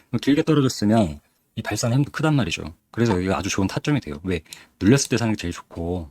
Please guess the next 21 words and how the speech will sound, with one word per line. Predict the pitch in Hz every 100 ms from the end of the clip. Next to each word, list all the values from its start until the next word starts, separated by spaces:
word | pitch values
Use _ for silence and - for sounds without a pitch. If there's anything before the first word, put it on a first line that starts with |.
| _
항상 | - 151 123 101 -
올라간 | 107 120 143 135 123
거 | 117
사는 | 123 151 147
거보다 | 123 95 87 92 73 - 143 - _ _
조정 | 107 120 117
받을 | - 104
때 | 113
사는 | 117 110
게 |
제일 | 92 92
좋은 | - 101
거잖아요. | 98 78 82 98
근데 | 82 104
이게 |
마찬가지인 | 90 - 139 139 90
거예요. |
같은 | - - 131
개념인 | 101 117
거예요. | 107 92
이 | 117